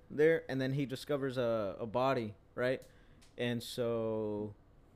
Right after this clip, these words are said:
he goes back to, like,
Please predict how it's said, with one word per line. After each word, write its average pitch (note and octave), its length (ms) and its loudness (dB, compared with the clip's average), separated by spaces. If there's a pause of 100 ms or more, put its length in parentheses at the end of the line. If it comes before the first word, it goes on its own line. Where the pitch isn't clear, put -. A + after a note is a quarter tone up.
(140)
he - 180 -6
goes C3+ 360 2
back B2 500 -2 (340)
to, A#2 580 -6
like, G2+ 500 -6